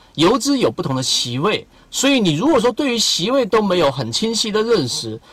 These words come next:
这个席位，举个例子，欢乐海岸，它负责做的是什么类型的个股？它专门做的就是我们说的这种妖股，从，啊，前面的冀东装备到现在的万兴等等的，只要有妖股，它一定会推波助澜。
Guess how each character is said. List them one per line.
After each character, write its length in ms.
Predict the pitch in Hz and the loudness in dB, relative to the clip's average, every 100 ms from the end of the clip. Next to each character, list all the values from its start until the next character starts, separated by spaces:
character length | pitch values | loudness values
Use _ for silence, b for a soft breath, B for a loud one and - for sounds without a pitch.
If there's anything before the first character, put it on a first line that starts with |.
| B | B
这 80 | - | 0
个 120 | 311 | 2
席 220 | 208 - 127 | 2 0 0
位， 220 | 139 110 _ - | 0 -2 _ -8
举 100 | 127 | -2
个 80 | 156 | 2
例 100 | 175 | 2
子， 120 | 120 | 0
欢 280 | - 196 214 | 0 0 2
乐 140 | 208 | 0
海 140 | - | -2
岸， 200 | 107 120 107 | -6 -8 -8
它 240 | 139 170 165 | 0 2 2
负 240 | - 226 | 0 -2
责 380 | 127 123 120 131 B B B | -2 0 0 -2 B B B
做 240 | 262 220 | 4 4
的 80 | 127 | 4
是 160 | 120 139 | -2 -4
什 120 | 117 | -2
么 320 | 110 117 120 | 0 0 0
类 180 | - 175 | 0 2
型 220 | 131 117 | 2 -2
的 100 | 120 | -2
个 160 | 120 131 | 0 0
股？ 160 | 110 - B B | -2 -12 B B
它 80 | 156 | -4
专 260 | 139 185 | 2 2
门 240 | 180 127 123 | 4 0 0
做 160 | 151 | -2
的 80 | 117 | -4
就 120 | 110 | -4
是 120 | 123 117 | -6 -6
我 80 | |
们 160 | 104 110 | -8 -10
说 160 | - 123 | -6 -4
的 120 | 120 | -2
这 160 | 143 | -4
种 180 | 117 110 | -4 -2
妖 240 | 139 170 185 | 0 2 0
股， 160 | 104 - B B | -4 -14 B B
从， 420 | - 151 139 165 - | -4 2 2 0 -4
啊， 180 | - 110 | -4 -2
前 220 | 110 135 | -2 0
面 180 | 151 170 | 0 2
的 120 | 131 | 0
冀 120 | 123 | 0
东 160 | 143 151 | 0 0
装 220 | 170 180 | 2 0
备 220 | 202 151 - b b | 0 -2 -6 b b
到 100 | 135 | 0
现 200 | 170 143 | 2 0
在 100 | 139 | 0
的 80 | 127 | 0
万 240 | 165 160 | 2 2
兴 260 | 123 165 160 - b - | 2 0 0 -8 b 2
等 200 | 170 254 | 2 4
等 200 | 226 117 | 2 0
的， 120 | 110 | -8
只 180 | - 147 | -4 2
要 160 | 247 | 4
有 100 | 233 | 4
妖 260 | 131 165 226 | 4 4 4
股， 200 | 190 - - | 0 -6 -6
它 180 | - 185 | -2 0
一 100 | 143 | 0
定 180 | 170 262 | -2 0
会 140 | 175 | 0
推 220 | 135 156 147 | 0 0 0
波 180 | 151 | 2
助 160 | 151 170 | 2 0
澜。 180 | 120 | -6